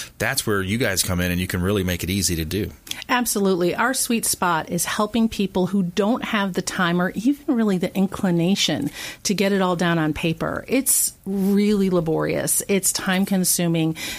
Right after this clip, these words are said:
Speaker 2: Sometimes it's gut wrenching, um, if you, you're
Speaker 1: Yeah.
Speaker 2: pouring your heart and soul into it. And often people just, uh, want to be able to get the product in their hands, but either they're not sure how to start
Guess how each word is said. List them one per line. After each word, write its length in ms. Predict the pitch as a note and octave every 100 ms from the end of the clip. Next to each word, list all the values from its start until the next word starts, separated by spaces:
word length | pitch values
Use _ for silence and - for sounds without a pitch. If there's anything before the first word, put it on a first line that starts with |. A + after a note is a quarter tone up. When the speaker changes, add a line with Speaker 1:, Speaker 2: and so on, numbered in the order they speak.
| - -
Speaker 2:
Sometimes 460 | - G#3 G#3+ G3+
it's 140 | F#3+ -
gut 320 | F3 G#3 G3+
wrenching, 640 | F#3+ D3+ F3 - G3 E3 E3 - - A#3
um, 380 | G3+ F#3 F3+ E3+
if 220 | E3+ -
you, 80 | F#3
you're 200 | F3+ F3+
Speaker 1:
Yeah. 100 | F3+
Speaker 2:
pouring 240 | A3+ F#3+ F3+
your 80 | F3+
heart 300 | - G3 E3+
and 120 | F#3
soul 380 | - F#3 F3+ E3+
into 400 | E3+ - F#3+ D#3+
it. 180 | E3 - - -
And 400 | - G3 F#3+ F#3+ -
often 400 | G3+ A#3+ D4 B3+
people 340 | - A#3 A#3 A3
just, 440 | A3 G3+ - -
uh, 320 | F#3 E3+ D#3+
want 380 | F3+ F#3 G#3 A3+
to 100 | -
be 220 | A3 G#3+
able 280 | F#3 F#3 F#3
to 180 | - G3+
get 240 | E3+ -
the 80 | -
product 600 | - - - A3 D4 C#4+
in 120 | F#3 E3+
their 140 | D#3
hands, 480 | D#3 F3 D3+ D#3+ - - - -
but 520 | - F#3 F#3+ G3 F3+ -
either 320 | A3+ G#3+ G3
they're 180 | F#3 F3
not 220 | F#3 -
sure 160 | - F#3
how 140 | F3+
to 80 | E3
start 460 | - G3+ A#3 F4